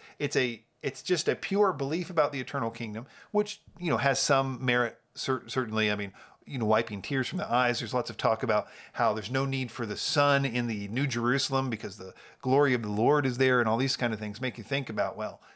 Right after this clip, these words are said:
there's no sun, but it doesn't say there's no sun. It says there's no need for sun in the New Jerusalem because the glory of the Lord is giving its light. That's talking about the New Jerusalem, which is, by the way, a huge,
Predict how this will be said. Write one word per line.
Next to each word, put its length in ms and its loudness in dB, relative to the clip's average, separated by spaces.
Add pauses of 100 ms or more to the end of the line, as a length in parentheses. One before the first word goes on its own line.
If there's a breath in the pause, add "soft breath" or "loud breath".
(140 soft breath)
there's 140 -14
no 120 -12
sun, 420 0 (260 loud breath)
but 120 2
it 40 -8
doesn't 280 4
say 140 2
there's 220 0
no 140 -6
sun. 260 -4
It 80 -4
says 180 0
there's 200 -2
no 160 2
need 200 -4
for 140 -6
sun 240 0
in 140 -2
the 60 -2
New 180 -2
Jerusalem 560 -2
because 260 -6
the 80 -10
glory 380 -6
of 80 -12
the 80 -14
Lord 480 2 (200 soft breath)
is 140 -10
giving 320 -2
its 180 -4
light. 240 4
That's 160 0
talking 200 0
about 160 0
the 60 0
New 220 0
Jerusalem, 720 -2 (280 loud breath)
which 240 2
is, 180 4
by 220 4
the 60 2
way, 200 6
a 140 2
huge, 760 0